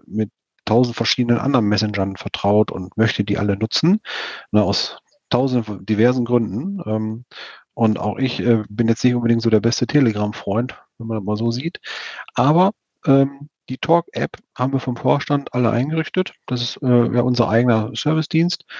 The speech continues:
Und sollte jemand auf kurzem Dienstwege mal jemanden vom Vorstand zum Beispiel erreichen wollen oder ein anderes Mitglied, was sich dort schon registriert hat, wäre auch hier die Möglichkeit, über den Talk Messenger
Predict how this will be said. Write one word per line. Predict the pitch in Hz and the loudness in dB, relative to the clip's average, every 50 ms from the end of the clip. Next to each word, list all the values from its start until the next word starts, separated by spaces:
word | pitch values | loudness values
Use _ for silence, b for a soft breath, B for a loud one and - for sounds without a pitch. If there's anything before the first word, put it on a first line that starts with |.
| B B B B B B | B B B B B B
Und | B 120 117 120 - - | B 0 0 0 0 0
sollte | 113 110 123 135 143 - 135 | 2 4 4 4 4 4 4
jemand | 135 135 131 127 127 | 4 4 4 2 2
auf | 127 131 - | -2 -4 -4
kurzem | - - 156 - - 139 127 | -2 -2 -2 0 -2 -4 -2
Dienstwege | 117 131 147 143 - - 131 127 127 127 123 | 0 -2 -2 -2 2 2 4 4 4 2 2
mal | 120 117 117 117 113 | 2 4 4 4 4
jemanden | 113 113 113 123 113 - | 4 2 2 0 -2 -4
vom | - 98 | -6 -8
Vorstand | - - 156 160 156 - 147 139 | -4 0 0 0 0 0 -4 -4
zum | - 127 | -2 0
Beispiel | 127 127 127 - 120 117 | -2 -2 -2 -2 -2 0
erreichen | 113 110 113 113 110 110 107 | 0 2 2 2 0 -2 0
wollen | 110 110 113 113 110 113 | 2 4 4 4 4 2
oder | 113 110 104 104 | 0 -2 -2 -2
ein | 101 101 | -2 0
anderes | - 123 135 123 - | 0 2 2 0 0
Mitglied, | - 127 - - 123 113 - - | 0 -4 -2 0 -2 0 2 2
was | 120 - | 0 2
sich | - 113 | 0 -2
dort | - 120 117 - | 0 -2 -2 -2
schon | - 120 113 | -2 0 2
registriert | 113 110 107 110 - - 117 113 - - | 2 2 2 0 0 0 0 0 2 2
hat, | 110 110 _ B B B B B B B B B | 0 0 _ B B B B B B B B B
wäre | - 85 101 120 120 120 113 | 2 4 4 4 4 2 0
auch | 110 101 98 - | -2 -4 -6 -6
hier | - - 131 | -4 -2 -2
die | 117 113 | 0 0
Möglichkeit, | 101 104 107 - - 101 - - - 98 95 | 0 0 -2 -4 -6 -12 -8 -4 -4 -4 -2
über | 95 95 | -4 -4
den | 92 92 90 | -6 -6 -4
Talk | - - 104 113 - | 0 2 2 2 2
Messenger | - 110 104 - - 101 101 101 98 98 101 | 2 2 2 2 0 0 2 2 2 2 2